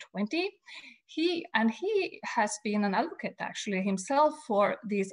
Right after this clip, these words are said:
other functions. Uh, he wrote that there is no evidence or level three or four grade C for any of these, um, different areas, uh, in the, uh, pelvic floor muscle training, um, in,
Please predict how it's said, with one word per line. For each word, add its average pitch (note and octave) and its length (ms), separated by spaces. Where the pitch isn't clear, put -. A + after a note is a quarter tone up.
other F3+ 400
functions. A#3 600
Uh, A3 380
he C#4+ 360
wrote B3 340
that A3+ 100
there A#3 80
is A#3 160
no C4+ 120
evidence A3 520
or G3 260
level A#3 400
three A3+ 140
or A3 120
four A3+ 280
grade G3+ 360
C G#3+ 600
for G#3 160
any A3+ 300
of G3+ 280
these, F#3 400
um, F3+ 400
different F3+ 500
areas, G#3 520
uh, F#3+ 220
in F#3 340
the, F3+ 240
uh, F#3 120
pelvic F#3 260
floor F#3 140
muscle F3+ 260
training, F3 500
um, F#3+ 320
in, G3 240